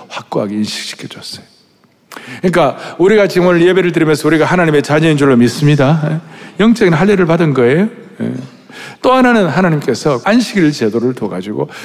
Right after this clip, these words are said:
쉴 수 있도록 만드셨어요. 그런데 이 쉼이란 거는, 이 쉼이란 것은 우리가 예를 들어서 멍 때리기를 하는 것이다, 뭐 잠을 충분히 자는 것, 육신이 회복하는 그것만 정도가 포함되는 것이 아니에요.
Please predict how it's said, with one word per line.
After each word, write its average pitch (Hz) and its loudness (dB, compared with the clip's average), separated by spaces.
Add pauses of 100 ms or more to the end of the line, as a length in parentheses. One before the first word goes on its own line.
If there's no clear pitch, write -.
쉴 - -2
수 - -4
있도록 - -2
만드셨어요. - -12 (1700)
그런데 240 0
이 269 2
쉼이란 220 2
거는, 196 2 (240)
이 247 4
쉼이란 190 2
것은 170 -2 (380)
우리가 170 4
예를 160 2
들어서 147 0
멍 160 2
때리기를 151 2
하는 123 -2
것이다, 113 -4
뭐 117 -4
잠을 143 -2
충분히 156 -2
자는 123 0
것, 113 0
육신이 156 0
회복하는 131 -2
그것만 196 2
정도가 170 0
포함되는 147 -4
것이 127 -6
아니에요. 101 -8